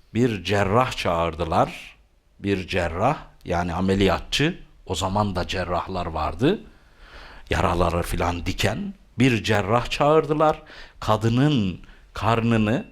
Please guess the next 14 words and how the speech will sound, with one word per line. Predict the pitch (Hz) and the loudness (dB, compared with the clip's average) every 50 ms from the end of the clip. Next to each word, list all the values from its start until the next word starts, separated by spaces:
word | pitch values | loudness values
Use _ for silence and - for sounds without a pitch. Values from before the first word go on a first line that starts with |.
| - _ _ _ _ - | -18 _ _ _ _ -8
çocuğa | - 123 117 101 113 123 123 123 120 | -4 -2 -2 0 2 4 4 4 4
zarar | 95 113 117 117 127 123 123 117 | 4 4 4 6 6 4 4 4
vermeyecek | 107 117 123 127 117 113 101 95 101 92 | 4 4 4 4 2 0 0 0 -2 -2
şekilde | - - 95 - - 95 92 85 90 | -2 -4 -6 -4 -4 -6 -4 -2 -2
yardırdılar. | 85 85 82 90 98 104 113 107 123 123 120 120 139 135 135 135 135 - - - - _ _ - - _ - - - - - _ _ - - | -2 0 2 2 4 2 2 2 2 0 2 2 2 2 4 2 0 -2 -6 -14 -20 _ _ -20 -20 _ -20 -20 -20 -20 -20 _ _ -12 -8
Çocuğu | - - 139 120 - 120 123 123 117 107 98 - | 0 0 2 2 2 2 2 2 2 2 2 0
aldı | 98 98 110 113 107 131 143 - | 2 4 4 4 2 0 -2 0
kadınlar | - 151 135 135 143 147 147 147 143 143 147 135 123 - - - - - _ _ - - | 0 0 2 2 0 0 2 2 4 4 2 2 -2 -10 -20 -20 -20 -20 _ _ -4 0
ve | 107 123 123 113 107 104 - - - - - _ _ | 2 2 4 2 0 -2 -6 -10 -16 -18 -20 _ _
bu | 123 131 - | -4 -4 -2
kadını | - - 120 107 95 104 101 98 98 101 120 143 160 165 - - - - - - - | -2 -4 -4 -2 0 0 0 2 0 0 0 -2 -4 -6 -12 -20 -20 -20 -20 -10 -4
öyle | 110 110 110 101 95 113 | 0 2 2 2 2 0
gömdüler. | 113 104 104 95 90 90 76 80 76 71 69 - - - - - - - - - - _ _ - - - - - - - - - - - - | 2 4 2 2 2 0 -4 -6 -6 -6 -6 -8 -8 -12 -16 -18 -20 -20 -20 -20 -20 _ _ -20 -20 -20 -20 -10 -10 -10 -10 -10 -16 -10 -2
İmam | - 117 131 135 160 180 175 151 123 | 2 2 4 4 4 4 2 0 -4